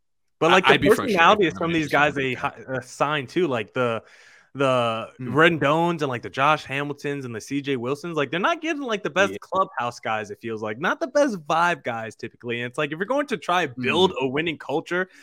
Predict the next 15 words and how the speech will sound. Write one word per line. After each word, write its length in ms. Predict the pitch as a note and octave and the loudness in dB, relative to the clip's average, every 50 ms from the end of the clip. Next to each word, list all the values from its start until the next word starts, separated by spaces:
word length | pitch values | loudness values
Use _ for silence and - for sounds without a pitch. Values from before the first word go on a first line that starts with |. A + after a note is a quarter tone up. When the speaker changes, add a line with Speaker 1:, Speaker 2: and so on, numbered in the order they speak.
| - _ _ | -20 _ _
Speaker 1:
with 200 | F3 G3 F#3+ - | 6 6 6 4
the 80 | F3 C3+ | 2 2
Ohtanis, 680 | C#3 F3 E3+ E3+ - E3+ D3+ E3 F3+ F3+ F#3 F#3 - | 4 2 2 2 0 -2 -2 -2 0 0 -2 -2 -2
who 80 | D#3+ | 0
always 300 | D#3 D#3+ E3 E3+ F3 D3 - | 2 4 4 4 2 2 0
has 240 | D#3+ D3+ D#3 D3+ C3 | 0 0 0 0 -2
a 60 | B2 | -8
smile 340 | - - - C#3 B2 C#3+ D#3+ | -10 -8 -6 -2 -2 -2 0
on 60 | E3 | -2
his 140 | E3 D#3 - | -4 -6 -6
face, 240 | - E3 E3+ E3 D3+ | -2 -2 -2 -2 -2
<laughs> 20 | |
I 80 | C3 B2 | -6 -8
feel 220 | B2 - - G#3+ | -8 0 0 2
like 220 | G3 E3+ D3+ - | 2 2 0 0